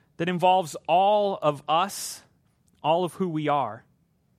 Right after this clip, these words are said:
And the reason God is so insistent on it being, sex being used within that context is because that context is a picture.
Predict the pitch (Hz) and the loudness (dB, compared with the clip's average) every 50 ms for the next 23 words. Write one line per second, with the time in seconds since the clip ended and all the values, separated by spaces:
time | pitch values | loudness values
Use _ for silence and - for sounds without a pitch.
0 | _ _ _ _ _ _ _ _ _ _ _ _ _ _ _ _ _ _ _ _ | _ _ _ _ _ _ _ _ _ _ _ _ _ _ _ _ _ _ _ _
1 | _ - 139 151 175 214 226 196 220 185 165 185 180 196 208 202 185 - - 208 | _ -4 0 2 2 2 2 0 -2 0 2 2 4 4 2 0 -2 -2 -4 -2
2 | 190 170 - - 220 214 - - 214 196 - 170 170 175 175 175 180 - 135 - | -2 -4 -4 -4 -6 -6 -4 -2 -4 -4 -2 0 0 0 0 -2 -6 -8 -8 -6
3 | - 185 190 185 180 170 151 - - _ _ _ _ _ _ _ _ _ _ _ | -4 -4 -4 -4 -4 -6 -8 -12 -16 _ _ _ _ _ _ _ _ _ _ _
4 | _ _ _ - - - - 202 202 220 214 - 190 185 208 196 185 170 165 190 | _ _ _ -20 -14 -8 -2 0 0 0 -2 -4 -6 -4 -4 -2 -2 -2 -4 -4
5 | 202 190 - - 160 151 143 - 196 202 208 196 190 175 156 139 127 123 143 156 | -4 -4 -4 -2 -2 -2 0 0 -2 -2 -2 -2 -4 -8 -10 -10 -6 -2 -2 0
6 | 175 185 185 143 - - 196 196 233 262 - 220 190 160 - 185 180 - - - | 0 0 -2 -4 -4 -2 0 0 0 0 0 -2 -4 -2 -2 -6 -8 -8 -8 -10
7 | 170 - 190 170 139 - 185 180 196 170 - - 190 196 214 254 220 - 196 165 | -8 -4 -2 -4 -2 0 0 0 0 0 -4 -4 -2 -2 -2 -2 -4 -4 -6 -8
8 | - - - 156 143 143 147 - _ - - - 120 - - - - - - - | -8 -8 -10 -8 -6 -6 -6 -8 _ -18 -16 -16 -16 -16 -16 -18 -16 -16 -18 -20
9 | - - | -20 -20